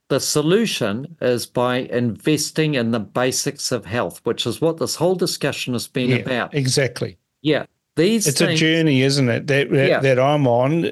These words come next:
Speaker 2: under your
Speaker 1: Yep.
Speaker 2: guidance and,
Speaker 1: Yeah.
Speaker 2: and to
Speaker 1: Well
Speaker 2: eat better, to put better things into my body and get better health results, which will then reduce my need to rely on Big Pharma's, uh,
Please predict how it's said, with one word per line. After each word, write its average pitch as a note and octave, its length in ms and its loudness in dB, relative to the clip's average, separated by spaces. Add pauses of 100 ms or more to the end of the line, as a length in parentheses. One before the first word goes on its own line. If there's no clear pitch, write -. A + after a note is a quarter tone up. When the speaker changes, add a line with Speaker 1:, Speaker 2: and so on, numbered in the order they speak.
Speaker 2:
under C3 280 2
your C3+ 180 4
Speaker 1:
Yep. B2 100 -2
Speaker 2:
guidance B2+ 600 0
and, B2 260 0
Speaker 1:
Yeah. B2+ 80 0
Speaker 2:
and A#2+ 300 0 (280)
to C3 380 2
Speaker 1:
Well D#3 280 0 (420)
Speaker 2:
eat G#3 340 -2
better, D3 480 2
to C#3 560 2
put - 260 -2
better D3 220 2
things C3+ 360 2
into C3 220 0
my C3 200 2
body B2+ 600 0
and B2+ 220 2
get C#3+ 180 -2
better B2+ 220 2
health A#2+ 340 0
results, A#2+ 500 0
which C3 240 -2
will C3 140 2
then C3+ 460 2 (260)
reduce D3+ 460 0
my C3+ 100 4
need B2+ 300 2
to C3+ 100 0
rely B2 340 4
on A#2 140 2
Big C3 220 -2
Pharma's, B2 800 0 (100)
uh, A2+ 380 0